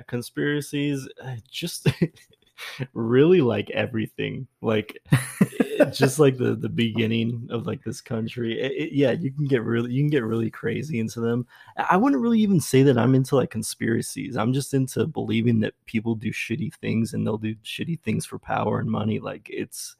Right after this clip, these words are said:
Speaker 1: people do that, you know, next to you at work in your cubicle. You don't think, like, some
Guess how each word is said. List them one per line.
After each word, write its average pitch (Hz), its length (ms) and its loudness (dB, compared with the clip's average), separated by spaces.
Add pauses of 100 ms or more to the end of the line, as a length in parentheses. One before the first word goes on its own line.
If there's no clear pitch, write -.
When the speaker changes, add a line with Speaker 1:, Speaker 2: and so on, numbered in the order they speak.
(500)
Speaker 1:
people 123 260 2
do 113 220 2
that, 113 320 2
you 113 100 2
know, 107 140 2
next 107 380 -2
to - 60 -12
you 110 100 2
at 104 100 0
work 107 280 -2
in 107 80 -2
your 107 120 -4
cubicle. 110 580 -6
You 107 100 -6
don't 107 220 -4
think, - 300 -8
like, 101 180 -6
some 107 360 -6